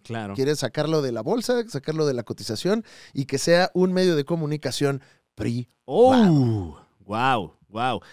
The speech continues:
Speaker 1: Eh, esto coincide con cambios estructurales que está teniendo Twitter en este momento. Ya por ahí están implementando una estrategia como la que hace algunos años, eh, implementara Facebook de, de, de, eh, pues, encerrar a la gente en grupos, ¿no? Como en,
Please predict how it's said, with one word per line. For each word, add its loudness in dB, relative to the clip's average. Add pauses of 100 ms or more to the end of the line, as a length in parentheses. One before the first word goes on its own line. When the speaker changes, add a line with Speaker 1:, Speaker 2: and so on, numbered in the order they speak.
(140)
Speaker 1:
Eh, 0
esto -2
coincide -4
con 0
cambios 0
estructurales 2
que -6
está 0
teniendo 0
Twitter -2
en 0
este 0
momento. 2 (320)
Ya 0
por 2
ahí 2
están -2
implementando 0 (240)
una 0
estrategia -2
como 0
la 0
que -4
hace -2
algunos -2
años, -2 (240)
eh, -2
implementara -2
Facebook 0 (180)
de, -6
de, -8
de, -6 (160)
eh, -20 (120)
pues, -10
encerrar -4
a -2
la -2
gente -2
en 0
grupos, -2
¿no? -4
Como -6
en, -6